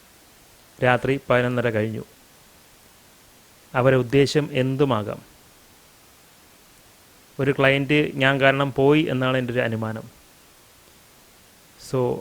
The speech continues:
അതിൻ്റെ പക വല്ലതും കാണുമോ? ഇവരടുത്തേക്ക് വരികയാണ്. ഞാൻ സമാധാനത്തോടെ അവിടെ നിന്നു. ഞാൻ എന്തിന് പോകണം? ഞാൻ എൻ്റെ സ്ഥലത്ത് സമാധാനമായി വിശ്രമിക്കുന്നു.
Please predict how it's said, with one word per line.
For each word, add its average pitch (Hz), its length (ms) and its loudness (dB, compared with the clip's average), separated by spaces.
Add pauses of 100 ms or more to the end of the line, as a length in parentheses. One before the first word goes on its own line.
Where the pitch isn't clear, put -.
(120)
അതിൻ്റെ 127 220 -2
പക 123 300 2
വല്ലതും 139 400 2
കാണുമോ? 117 400 0 (1200)
ഇവരടുത്തേക്ക് 123 580 2
വരികയാണ്. 117 480 -2 (540)
ഞാൻ 120 300 -4
സമാധാനത്തോടെ 123 1000 -2
അവിടെ 107 180 -6
നിന്നു. 110 360 -8 (1200)
ഞാൻ 127 140 -2
എന്തിന് 143 240 0
പോകണം? 156 420 0 (1400)
ഞാൻ 123 240 0
എൻ്റെ 143 160 2
സ്ഥലത്ത് 135 460 -2 (440)
സമാധാനമായി 143 560 -2
വിശ്രമിക്കുന്നു. 143 600 -2